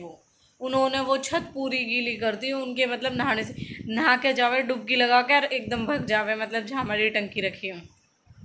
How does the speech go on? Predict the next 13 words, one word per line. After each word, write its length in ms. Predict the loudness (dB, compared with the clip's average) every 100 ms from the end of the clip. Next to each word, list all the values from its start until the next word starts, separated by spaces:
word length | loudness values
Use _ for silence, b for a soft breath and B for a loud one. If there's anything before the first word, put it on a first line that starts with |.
| -18 -20 B B B B B _
और 140 | -4 -2
ओ 160 | 0 -2
भगवान, 920 | -4 -8 -6 -4 -4 -6 -8 -10 -12 -16 _ _ B B B -6
मेरा 200 | -2 0
ऊपर 320 | 0 0 -2
का 140 | 0 -2
जी 240 | -2 -4
ऊपर 340 | -4 -4 -2 0
और 100 | 0
नीचे 340 | -2 -6 -6
का 140 | -4
जी 180 | -6 -6
नीचे, 460 | -8 -10 -10 -12